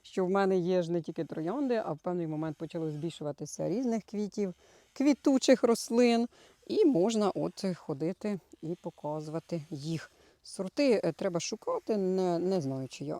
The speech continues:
навіть знайду. До речі, я знаю, в кого я купляла, це під, від пані Олени Кравчишин. Дуже-дуже давно, ще на зеленій ал-, альтанці, це перші мої лілії. Або від неї, або, до речі, може, від Олі Матіяшик, вже і не згадаю. Ну, як дуже-дуже давно, років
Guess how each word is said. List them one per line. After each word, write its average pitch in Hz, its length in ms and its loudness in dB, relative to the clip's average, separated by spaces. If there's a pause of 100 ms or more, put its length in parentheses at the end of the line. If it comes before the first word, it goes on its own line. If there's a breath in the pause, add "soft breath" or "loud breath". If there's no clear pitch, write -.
(120)
навіть 147 460 -6
знайду. 175 320 -2
До 226 100 -4
речі, 208 280 0
я 254 120 4
знаю, 226 180 6
в - 20 -14
кого 196 200 0
я 185 100 4
купляла, 240 520 -2
це 202 160 -6
під, 185 160 -10
від 170 140 -6
пані 185 320 2 (420 loud breath)
Олени 226 380 -2
Кравчишин. 196 800 -6 (640 loud breath)
Дуже-дуже 165 520 -2
давно, 165 300 0
ще - 140 -6
на 170 100 0
зеленій 156 320 -2
ал-, 143 120 -6 (140)
альтанці, 202 680 -8
це - 180 -8 (120)
перші 202 440 0
мої 175 320 -4
лілії. 208 480 -4 (260 loud breath)
Або 208 260 2
від 254 140 2
неї, 277 220 2
або, 220 120 -2
до 208 100 0
речі, 226 200 0
може, 208 260 -4
від 185 200 -4
Олі 151 220 -2
Матіяшик, 143 800 -8
вже 165 120 -10
і 214 80 -10
не 170 140 -2
згадаю. 139 560 -4 (680 soft breath)
Ну, 427 80 -6
як 196 160 0
дуже-дуже 139 500 -8
давно, 151 300 -8
років 196 260 -10